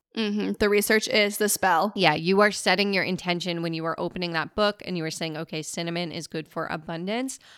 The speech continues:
Speaker 2: I'm gonna intentionally choose cinnamon for this." Like, that is all a part of the spell. So let, let that be in the energy of curiosity, of playfulness, of fun,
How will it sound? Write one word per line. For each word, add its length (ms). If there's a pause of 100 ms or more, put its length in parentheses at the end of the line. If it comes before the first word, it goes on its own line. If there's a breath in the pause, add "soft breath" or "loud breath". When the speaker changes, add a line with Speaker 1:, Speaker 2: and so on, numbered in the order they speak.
(240 loud breath)
Speaker 2:
I'm 180
gonna 260
intentionally 640
choose 340
cinnamon 440
for 160
this." 300
Like, 100 (240)
that 320
is 220
all 220
a 40
part 300
of 140
the 100
spell. 400 (260 loud breath)
So 180
let, 360 (140)
let 340
that 240
be 400 (240 loud breath)
in 140
the 100
energy 380
of 100
curiosity, 720
of 160
playfulness, 640
of 180
fun, 680